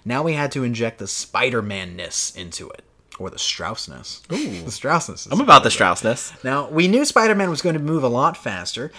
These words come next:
Speaker 1: and we knew that we wanted our New York to be bigger. Another thing is that Sunset didn't have vehicles. Didn't really have a lot of N P C or pedestrians walking the street. So we had to take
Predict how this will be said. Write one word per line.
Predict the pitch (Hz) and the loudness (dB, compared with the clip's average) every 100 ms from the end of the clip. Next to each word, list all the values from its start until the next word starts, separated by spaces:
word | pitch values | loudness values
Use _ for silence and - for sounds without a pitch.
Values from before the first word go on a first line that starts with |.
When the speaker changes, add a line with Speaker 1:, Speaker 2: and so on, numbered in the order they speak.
| - | -16
Speaker 1:
and | - 139 | -6 -2
we | 139 | 2
knew | 196 | 4
that | 247 196 | 6 6
we | |
wanted | 151 139 127 | 4 4 4
our | 123 | 2
New | 117 | 2
York | 131 120 110 | 2 0 -2
to | - | -6
be | 90 - - | -16 -14 -6
bigger. | 131 87 58 - - - - | -6 -6 -10 -12 -20 -20 -10
Another | 131 185 233 | 0 4 6
thing | 214 190 | 6 2
is | 151 | 2
that | 151 | 0
Sunset | - 185 185 165 | 2 0 4 2
didn't | - 151 | 2 -2
have | 143 123 104 | -4 -4 -4
vehicles. | 101 117 92 - - - - | -2 -2 -2 -8 -12 -12 0
Didn't | - 254 | 2 4
really | 294 254 | 4 4
have | 240 | 4
a | 175 | 6
lot | 170 | 6
of | 127 | 6
N | 139 | 2
P | 139 135 | -2 -4
C | - 127 | -2 -2
or | 113 131 190 | 0 0 0
pedestrians | 175 135 156 127 101 92 | 0 0 -2 -4 -8 -6
walking | 107 123 123 | -4 -4 -6
the | 95 | -10
street. | - - 104 - - - | -10 -10 -12 -12 -18 -12
So | - 147 | -6 -2
we | 160 | 0
had | 190 208 | 0 0
to | |
take | 185 165 | 0 0